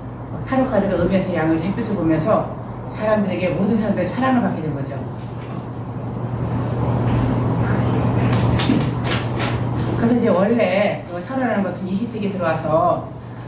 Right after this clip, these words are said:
어, 세계의 모든 사람들한테 이제 점을 보는 것이 일반화됐어요. 어, 그래서, 어, 그 마르세유라는 타로가 있거든요.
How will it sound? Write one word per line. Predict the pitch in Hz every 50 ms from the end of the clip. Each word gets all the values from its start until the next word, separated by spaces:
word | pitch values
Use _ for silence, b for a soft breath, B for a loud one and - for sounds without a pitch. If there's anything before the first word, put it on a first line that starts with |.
| B B
어, | 180 185 185
세계의 | - - 269 277 262 277 262 240 202
모든 | 185 233 240 240 240
사람들한테 | 247 226 214 214 196 190 196 190 - 202
이제 | 190 185 190
점을 | - 190 220 233 226
보는 | 214 214 196
것이 | 180 180 180 190
일반화됐어요. | 185 190 208 202 190 185 156 156 - - 143 139 143 147 - - - - - - - - - - -
어, | - 147 147 -
그래서, | - 180 - - - - 175 196 - - - B B B B B B B B - -
어, | 151 151 147 143 135 139 139 - - -
그 | 143
마르세유라는 | 147 151 156 180 226 262 262 262 254 254 254 247 240 233 220 220 202 196 196 196
타로가 | - 233 220 202 190
있거든요. | 165 - 156 156 143 143 143 147